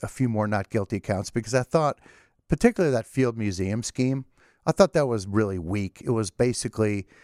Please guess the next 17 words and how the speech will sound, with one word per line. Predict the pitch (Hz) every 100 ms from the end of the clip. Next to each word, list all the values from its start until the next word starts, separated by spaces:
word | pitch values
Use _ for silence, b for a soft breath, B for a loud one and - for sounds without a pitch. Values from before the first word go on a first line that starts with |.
| b b
for | - 110
your | 104
viewers | 98 107 104 -
who |
don't | 101 101 98
know | 107 95
about | 95 95 95
it, | 95
is | - 107
that | 101 -
he | - 117
had | 110
recommended | 104 107 - 101 101 98 95
somebody | - 104 95 - 90 92 b b b
to | -
the | 107
Field, | 104 - 107 98 101